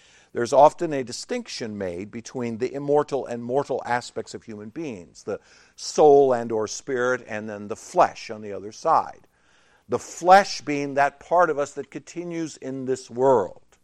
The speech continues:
Sometimes we might call that the physical nature, but I think it's more than that. I think it's more than just our bodies. It's, it's that, it's, it's a great deal of us that was formed from the dust of the ground and even received the Imago Dei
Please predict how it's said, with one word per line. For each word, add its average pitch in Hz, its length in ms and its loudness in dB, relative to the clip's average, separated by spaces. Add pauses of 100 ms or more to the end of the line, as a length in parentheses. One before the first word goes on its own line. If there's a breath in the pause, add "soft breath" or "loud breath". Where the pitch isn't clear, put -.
(1040)
Sometimes 143 640 -2
we 143 60 -6
might 135 200 -6
call 127 200 2
that 123 200 -2
the 117 60 -10
physical 127 460 -10
nature, 131 480 -8
but 135 160 -4
I 143 120 0
think 143 160 -10
it's 156 160 -12
more 175 200 6
than 104 140 -4
that. 90 180 -12
I 113 60 -10
think 123 140 -12
it's 123 120 -16
more 160 200 0
than 131 120 -6
just 127 220 -4
our 120 80 2
bodies. 117 600 6
It's, 123 200 -8 (460 soft breath)
it's - 240 -8
that, 147 320 4
it's, - 260 -4 (280)
it's - 340 -8
a 131 100 -4
great 165 380 2
deal 165 320 4
of 113 180 -4
us 131 380 6
that 90 120 -8
was 113 120 -12
formed 160 480 0
from 139 300 0
the 131 100 -10
dust 127 320 -2
of 107 80 -12
the 117 80 -14
ground 117 680 -2 (420 soft breath)
and 127 140 -4
even 160 280 -2
received 185 560 -6
the 160 120 -6
Imago 131 420 0
Dei 107 720 0